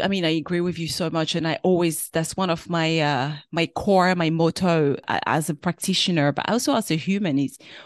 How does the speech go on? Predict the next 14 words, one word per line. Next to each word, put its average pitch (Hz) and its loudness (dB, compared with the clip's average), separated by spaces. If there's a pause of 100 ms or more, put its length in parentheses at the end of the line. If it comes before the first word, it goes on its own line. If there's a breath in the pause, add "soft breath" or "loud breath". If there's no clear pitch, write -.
(140 loud breath)
what, 180 0 (340)
always 226 2
understanding 170 -2 (680)
the 175 0
root 143 0
cause. - -4 (180)
Why 180 2
is 196 0
this 185 -2
happening 147 -2
to - -4
me 147 0
right 143 -6
now? - -10